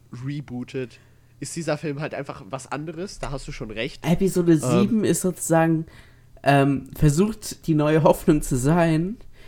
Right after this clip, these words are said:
Speaker 2: aber
Speaker 1: Mhm.
Speaker 2: er stellt im gleichen Zug selbst, ähm, den Grund, warum es eine neue Hoffnung geben muss.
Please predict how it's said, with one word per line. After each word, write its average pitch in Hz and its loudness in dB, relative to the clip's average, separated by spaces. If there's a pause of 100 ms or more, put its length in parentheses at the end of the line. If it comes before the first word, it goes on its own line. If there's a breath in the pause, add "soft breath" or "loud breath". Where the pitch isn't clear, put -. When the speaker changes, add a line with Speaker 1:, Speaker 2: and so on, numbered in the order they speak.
(320 soft breath)
Speaker 2:
aber 165 8
Speaker 1:
Mhm. 151 4
Speaker 2:
er 170 6
stellt 214 6
im 185 2
gleichen 190 2
Zug - -4
selbst, 143 2 (640 soft breath)
ähm, 143 2
den 139 2
Grund, 196 8
warum 147 6
es 156 0
eine 147 4
neue 143 6
Hoffnung 143 6
geben 139 6
muss. - -4